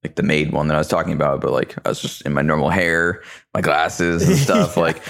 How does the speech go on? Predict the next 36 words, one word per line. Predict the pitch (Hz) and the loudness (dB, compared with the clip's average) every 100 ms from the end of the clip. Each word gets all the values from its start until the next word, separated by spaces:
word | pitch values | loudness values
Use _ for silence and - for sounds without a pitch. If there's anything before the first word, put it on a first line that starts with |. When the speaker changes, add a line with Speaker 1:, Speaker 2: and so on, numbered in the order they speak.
| - - | -16 -4
Speaker 1:
nothing | 131 127 101 | -2 -2 -2
special, | 120 113 95 | 0 0 0
Speaker 2:
Yeah. | 85 | -2
Speaker 1:
just | 82 | 0
wore | 92 90 | 0 2
the | 87 | 0
outfit. | 95 98 87 - - | 0 0 -2 -2 -2
Uh, | 90 80 80 - - - - _ _ | 0 2 0 -4 -20 -20 -20 _ _
but | 107 | 0
yeah, | 175 139 | 2 2
it's | 120 117 120 | 2 0 -2
cool | - 131 135 | -2 0 0
at | - | 0
first, | 107 131 | 0 0
and | 92 | 0
then | 95 95 113 - | 0 0 0 0
I | 90 | -2
just, | 85 - - _ _ | -2 -6 -14 _ _
you | 90 | -2
know, | 85 87 | 0 -2
tried | - 92 90 | 0 0 0
turning | - 92 92 | 0 0 0
it | 98 - _ _ _ - | 0 -4 _ _ _ -2
into | 98 92 | -2 0
more | 87 80 95 110 123 - - - - | 2 2 2 0 -2 -8 -18 -14 -4
and | 80 78 76 - _ _ _ _ _ - | 0 2 0 -2 _ _ _ _ _ -4
worked | 87 85 - | 0 0 2
out. | 95 107 - - - | 0 0 -4 -16 -6
And | 90 80 | -6 -4
it's, | - - _ _ _ _ - | -8 -18 _ _ _ _ -10
it's | |
fun | - 117 | -2 0
to | 101 | 2
do | 110 107 | 2 2
as | 107 | 0
well. | 113 - | -2 -4